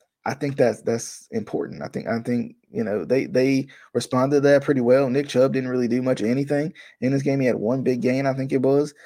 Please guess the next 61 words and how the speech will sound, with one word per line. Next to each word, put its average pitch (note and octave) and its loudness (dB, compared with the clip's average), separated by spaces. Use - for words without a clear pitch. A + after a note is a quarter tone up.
Uh, G#2 0
and, G#2+ -6
you A#2 -4
know, G2 -2
they A2+ 2
had A2+ -2
the, G2 2
the G#2+ -4
screenplay B2 0
that A2+ 2
was G#2+ -2
pretty F#2+ -6
good. G2 0
They C3 0
were D3+ 2
beating B2 -2
them A#2 -2
down A#2 2
the G#2+ -6
field A2+ -2
every G#2+ -2
once G#2+ -6
in G#2+ -6
a - -4
while. G#2+ 0
You G#2+ -2
have F#2+ -2
the G#2 -2
pass A2+ 2
interference G#2 -6
on A2+ -2
Amari A2 0
Cooper, A2 -2
but, G#2+ 2
you A2+ -6
know, F2+ -4
they A#2 0
went A2+ -6
back F#2 2
to A2+ -2
that F#2 0
play G#2 0
too. A#2 0
You D#2 -10
know, F#2 -4
I A#2+ -4
think, C#3 -6
I C3 -2
think F#2 -6
Brissett A2+ 2
had A#2+ 2
a - -2
pretty A2+ -2
good G#2 0
game A2 -2
considering, G#2+ -4
right? D2 -2
Like, E2 0
I D#2+ -10
mean, F#2+ -8
Brissett's - 0